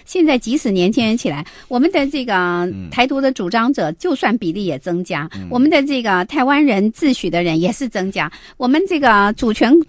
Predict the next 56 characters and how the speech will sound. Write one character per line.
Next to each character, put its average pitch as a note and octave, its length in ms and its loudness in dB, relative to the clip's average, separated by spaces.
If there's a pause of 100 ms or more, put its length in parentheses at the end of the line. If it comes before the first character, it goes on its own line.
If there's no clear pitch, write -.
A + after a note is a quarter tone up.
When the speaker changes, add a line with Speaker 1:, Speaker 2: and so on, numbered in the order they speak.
Speaker 1:
独 G#3+ 160 -2
立 C4+ 140 2
的 F#3+ 120 2
人， E3+ 300 0
这 G3 140 -4
个 F3 140 2
国 G3 200 2
家 A#3 240 2
的 A#3 100 2
人， D3 200 0
那 F3 100 0
个 E3 120 0
现 A#3+ 240 0
状 G#3+ 180 2
的 E3+ 60 0
人 F3 120 0
也 F#3+ 120 2
增 C4+ 180 4
加， A3+ 180 2 (220)
但 C#4+ 180 2
是 - 360 -4
Speaker 2:
也 A2 120 -8
是 G#2 120 -6
要 A#3 60 2
来 A#3+ 40 4
往。 - 20 4
Speaker 1:
我 - 0 -
们 D4+ 160 6
想 - 280 2
要 F#4 160 4
来 D#4 240 0
往 C#4+ 260 2
的 F#3+ 100 -4
人 B3 60 0
Speaker 2:
也 A3 80 4
是 F3+ 100 2
要 - 60 -4
来 D#3 80 -12
往。 D#3+ 100 -12
Speaker 1:
是 C4+ 220 -2 (100)
几 D#4 140 -4
乎 F#4+ 180 -4
百 G3 140 0
分 G#3+ 220 -6
百。 - 180 -10 (180)
Speaker 2:
对 F2+ 120 -10
了， C#2 180 -16
Speaker 1:
你 A#3 80 -6
怎 G#3 100 -4
么 D#3 100 -4
办？ F#3 120 -8
Speaker 2:
没 - 60 -12
有 - 40 -20
错。 - 40 -20 (260)
对 D#2+ 140 -16
啊， B1+ 160 -18